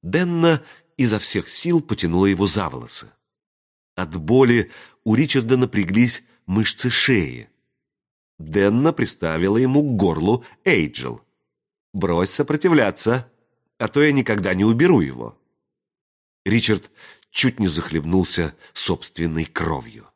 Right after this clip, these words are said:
Он постарался расслабиться, предоставив Денне делать все, что та сочтет нужным.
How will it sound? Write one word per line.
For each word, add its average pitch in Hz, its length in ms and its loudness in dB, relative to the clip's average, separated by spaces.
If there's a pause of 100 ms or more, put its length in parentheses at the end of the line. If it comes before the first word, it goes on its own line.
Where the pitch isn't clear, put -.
(720)
Он 92 240 -2
постарался 85 580 -6
расслабиться, 87 800 -4 (300)
предоставив 85 680 -4
Денне 131 500 2 (280)
делать 143 400 0
все, 117 540 0
что - 240 -4
та 85 180 -6
сочтет - 520 -6
нужным. 76 520 -4